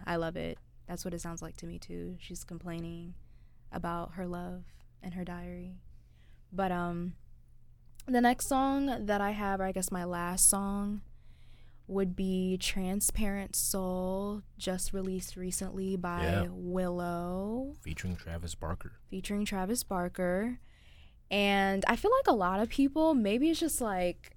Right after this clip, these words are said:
Speaker 1: who I'm following on social media, but a lot of people were kind of, like, surprised that she's kind of going in this direction, um, of, like, I don't know, like, alternative rock or, like,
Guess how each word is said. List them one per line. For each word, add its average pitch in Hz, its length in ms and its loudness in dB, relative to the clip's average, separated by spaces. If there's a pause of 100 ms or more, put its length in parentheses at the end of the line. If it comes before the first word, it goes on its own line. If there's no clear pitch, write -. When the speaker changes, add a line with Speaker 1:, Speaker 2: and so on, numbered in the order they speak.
(220)
Speaker 1:
who 190 220 2
I'm 165 260 -2
following 185 400 -2
on 180 140 -2
social 175 280 -6
media, 175 220 0
but 180 140 4
a 180 80 2
lot 180 160 2
of 277 80 -2
people 381 180 2
were 269 80 4
kind 208 180 -4
of, 175 80 -2
like, 170 180 -2
surprised 170 800 0
that 175 100 0
she's 180 240 -2
kind 170 180 -4
of 165 80 -6
going 165 300 -2
in 165 100 -4
this 160 160 0
direction, 180 800 -2 (600)
um, 156 360 0
of, 156 160 -4
like, 147 480 -2 (640)
I 175 60 -8
don't 170 120 -2
know, 160 200 -2
like, 151 280 -4
alternative 175 600 -2
rock 160 520 2
or, 151 80 -2
like, 143 360 -4